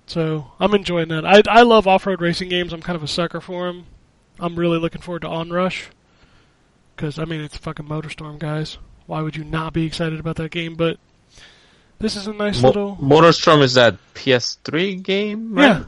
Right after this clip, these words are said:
Speaker 1: the
Speaker 2: Back in the
Speaker 1: P S three
Speaker 2: day?
Speaker 1: game. Yeah, they made three of 'em.
Speaker 2: Oh, didn't even know. I thought they only made two.
Speaker 1: Nope, they made three.
Speaker 2: Hmm.
Speaker 1: Motorstorm, Motorstorm Pacific Rim, and Motorstorm Apocalypse.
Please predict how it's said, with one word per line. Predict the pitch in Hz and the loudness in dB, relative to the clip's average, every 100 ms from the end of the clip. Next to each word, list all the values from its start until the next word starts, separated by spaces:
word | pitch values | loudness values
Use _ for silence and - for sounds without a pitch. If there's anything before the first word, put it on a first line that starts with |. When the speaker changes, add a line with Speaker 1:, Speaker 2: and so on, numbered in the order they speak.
| - 175 | -10 -10
Speaker 1:
the | |
Speaker 2:
Back | - - | -8 -2
in | 196 | -2
the | |
Speaker 1:
P | 175 | -2
S | 185 | -4
three | 196 | -2
Speaker 2:
day? | |
Speaker 1:
game. | 190 190 185 | -2 -4 -4
Yeah, | 165 | -4
they | 165 | -4
made | 170 160 | -4 -6
three | - 196 | -6 -4
of | 196 208 | -4 -6
'em. | 233 _ _ _ _ _ _ _ _ | -14 _ _ _ _ _ _ _ _
Speaker 2:
Oh, | 110 135 101 107 _ _ _ - | -6 -4 -6 -12 _ _ _ -8
didn't | 95 104 | -6 -6
even | 101 104 | -6 -2
know. | 101 | 2
I | 104 | 4
thought | 156 147 | 4 6
they | 127 | 6
only | 120 117 | 6 4
made | 110 98 | 2 0
two. | - - 95 - - | -4 -4 -4 -6 -4
Speaker 1:
Nope, | 220 - _ | -4 -4 _
they | 190 | -10
made | 214 226 | -6 -6
three. | 226 240 180 _ _ _ _ _ _ - | -6 -8 -10 _ _ _ _ _ _ -4
Speaker 2:
Hmm. | 185 | 0
Speaker 1:
Motorstorm, | 196 - 214 214 196 | 0 -2 -2 -2 0
Motorstorm | 190 185 202 185 | -2 -2 -8 -10
Pacific | - 196 180 - | -10 -8 -8 -6
Rim, | 190 180 | -6 -6
and | 165 | -8
Motorstorm | 165 165 - 170 165 | -8 -8 -12 -14 -14
Apocalypse. | 165 165 151 175 175 - - - | -12 -12 -12 -16 -16 -14 -14 -16